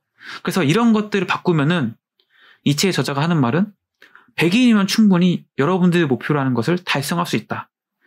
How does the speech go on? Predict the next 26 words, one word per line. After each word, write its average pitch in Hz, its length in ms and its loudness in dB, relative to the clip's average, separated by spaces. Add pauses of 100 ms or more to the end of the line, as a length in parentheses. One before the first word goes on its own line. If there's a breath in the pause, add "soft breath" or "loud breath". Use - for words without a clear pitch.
(260 soft breath)
백 156 140 -2
일만 208 260 2
잘 139 200 -2
설계하면은 170 580 0 (380 loud breath)
여러분의 165 500 0
인생, 135 460 0
여러분의 135 360 0
삶, 196 340 -2 (380 soft breath)
여러분의 170 500 0
결과를 175 480 -2
바꿀 151 240 -4
수 180 120 -2
있다라는 127 480 -2
게 220 240 -4 (280)
이 143 80 0
책에서 160 240 -2
하는 185 140 0
말입니다. 110 500 -6 (2250 loud breath)
그 214 100 0
이 - 20 0
책의 240 160 0
저자가 196 300 -2
대체 180 260 -4
어떤 147 240 0
근거로 170 340 2
얘기하느냐? 143 720 0